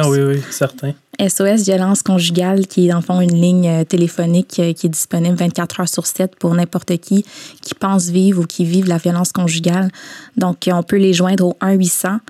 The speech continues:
Speaker 2: trois six trois neuf zéro un zéro. Un huit cents trois six trois neuf zéro un zéro. Euh, dans le lien de l'épisode, vous allez pouvoir, euh, voir le, le numéro de téléphone.
Speaker 1: Super. Puis, euh,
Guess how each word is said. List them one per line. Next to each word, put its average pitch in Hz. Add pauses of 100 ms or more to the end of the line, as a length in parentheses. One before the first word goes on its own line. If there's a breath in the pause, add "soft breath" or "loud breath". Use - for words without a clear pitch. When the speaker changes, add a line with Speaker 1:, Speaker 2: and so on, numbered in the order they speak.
(500 loud breath)
Speaker 2:
trois 208
six -
trois 196 (360)
neuf 196
zéro 185 (180)
un 185
zéro. 175 (760)
Un 196
huit 196
cents 190 (280)
trois -
six -
trois 196 (220)
neuf 190
zéro 180 (100)
un 185
zéro. 165 (580)
Euh, 165
dans 165
le 165
lien 165
de 175
l'épisode, 165
vous 170
allez 156
pouvoir, 160
euh, 185 (240)
voir 160
le, 156 (320)
le 180
numéro 160
de -
téléphone. 240 (580)
Speaker 1:
Super. -
Puis, 139
euh, 131